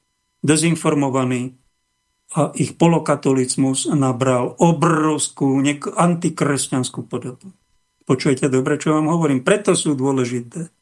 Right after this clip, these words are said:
informácie, pravda, rozlišovanie, Duch Svätý.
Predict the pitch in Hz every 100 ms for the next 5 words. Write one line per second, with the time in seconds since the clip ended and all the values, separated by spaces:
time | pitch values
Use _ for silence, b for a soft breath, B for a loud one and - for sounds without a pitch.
0 | _ _ _ _ _ _ _ 988 _ _
1 | - _ _ _ _ _ _ 185 165 131
2 | 156 151 139 131 127 135 120 113 - _
3 | _ _ _ - 135 190 220 127 117 -
4 | - 143 170 147 - - 160 143 127 127
5 | - _ _ - 160 - 175 190 190 135